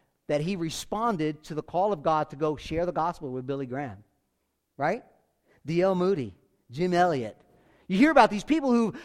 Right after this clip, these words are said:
who so many people came to faith, but you don't hear about the person that led them to faith. But God knows. That's okay. God knows.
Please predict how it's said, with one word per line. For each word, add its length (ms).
who 100
so 400
many 200
people 320
came 220
to 60
faith, 680
but 80
you 80
don't 120
hear 100
about 160
the 60
person 240
that 60
led 180
them 100
to 80
faith. 360
But 120
God 240
knows. 360
That's 220
okay. 260
God 240
knows. 400